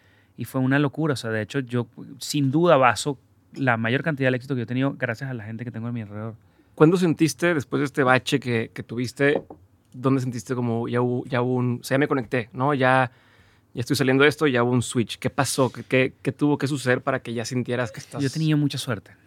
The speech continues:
Speaker 1: la neta, he tenido mucha suerte. O sea, a mí me han pasado muchas cosas muy lindas, he estado rodeado de gente, eh, increíble en los momentos indicados, pero tuve una canción llamada Un Millón Como Tú en el
Speaker 2: Ujú.
Speaker 1: dos mil diecinueve.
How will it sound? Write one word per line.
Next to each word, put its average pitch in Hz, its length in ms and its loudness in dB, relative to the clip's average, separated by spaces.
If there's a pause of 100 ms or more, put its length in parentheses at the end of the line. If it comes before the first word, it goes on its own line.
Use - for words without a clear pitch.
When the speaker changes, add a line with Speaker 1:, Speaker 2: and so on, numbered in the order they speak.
(100)
Speaker 1:
la 104 120 -12
neta, 101 200 -12
he 95 40 -20
tenido 110 200 -12
mucha 120 400 -8
suerte. - 260 -20
O - 20 -20
sea, 110 160 -12
a - 20 -10
mí 110 120 -6
me 123 40 -2
han 135 60 -2
pasado 131 260 -6
muchas 127 240 -4
cosas 120 260 -10
muy 131 120 -2
lindas, 123 280 -4
he 123 40 -8
estado 113 260 -8
rodeado 113 340 -2
de 110 80 -8
gente, 110 240 -8 (300)
eh, 104 280 -20
increíble 110 640 -6 (440)
en 117 60 -6
los 104 80 -6
momentos 110 300 -6
indicados, 120 540 0
pero 110 340 -2 (760)
tuve 151 120 -2
una 175 100 4
canción 131 300 0
llamada 147 240 4
Un 151 60 2
Millón 151 220 2
Como 147 180 0
Tú 131 300 -4
en 120 100 -6
el 110 80 -2
Speaker 2:
Ujú. 110 100 -2
Speaker 1:
dos 110 120 -4
mil 117 260 -2
diecinueve. 113 540 -6